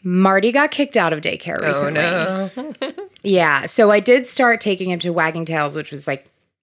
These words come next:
Speaker 1: it's an
Speaker 2: Mm-hmm.
Speaker 1: amazing place. And we
Speaker 2: Mm-hmm.
Speaker 1: still board him there. And I love them. They're
Speaker 2: Mm-hmm.
Speaker 1: phenomenal. Um, he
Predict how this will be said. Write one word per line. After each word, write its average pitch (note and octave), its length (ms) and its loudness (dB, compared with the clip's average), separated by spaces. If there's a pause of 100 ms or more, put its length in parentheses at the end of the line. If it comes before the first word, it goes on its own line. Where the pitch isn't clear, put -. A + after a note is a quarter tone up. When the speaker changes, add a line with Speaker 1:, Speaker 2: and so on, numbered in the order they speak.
(120)
Speaker 1:
it's F3 180 2
an F3 80 -2
Speaker 2:
Mm-hmm. E3+ 80 0
Speaker 1:
amazing D#3+ 380 0
place. C#3+ 360 -2
And D#3+ 240 -4
we E3 80 -2
Speaker 2:
Mm-hmm. D#3 100 4
Speaker 1:
still F3 180 2
board D3 300 0
him D3+ 180 -4
there. C#3+ 280 2
And C#3+ 160 -2
I C#3+ 60 0
love C3+ 260 -4
them. C#3 240 -4
They're C#3+ 180 -6
Speaker 2:
Mm-hmm. E3+ 180 -10
Speaker 1:
phenomenal. C#3 800 -2 (360)
Um, D#3 480 -2
he G#3 800 -2